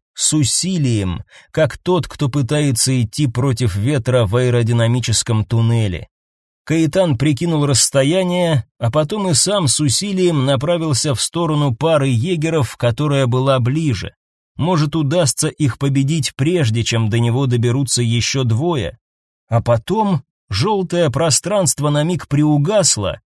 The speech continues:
и в трубе появились еще фигуры. Командос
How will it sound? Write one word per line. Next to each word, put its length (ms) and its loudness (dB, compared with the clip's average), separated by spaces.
и 80 0
в 120 -4
трубе 380 2
появились 680 0
еще 540 -2
фигуры. 640 -2
Командос 840 0